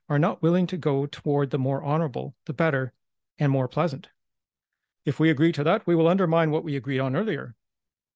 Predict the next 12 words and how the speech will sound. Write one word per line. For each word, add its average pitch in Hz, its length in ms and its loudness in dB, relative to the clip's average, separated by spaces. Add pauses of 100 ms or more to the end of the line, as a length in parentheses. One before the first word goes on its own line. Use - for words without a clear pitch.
(720)
What 311 100 -6
about 196 140 0
the 143 80 0
courageous - 460 -2
man? 120 280 -8 (380)
Does 247 140 -4
he 247 80 -2
go 165 200 4
toward 147 280 0
the 139 80 2
more 131 220 2
honorable, 151 520 -2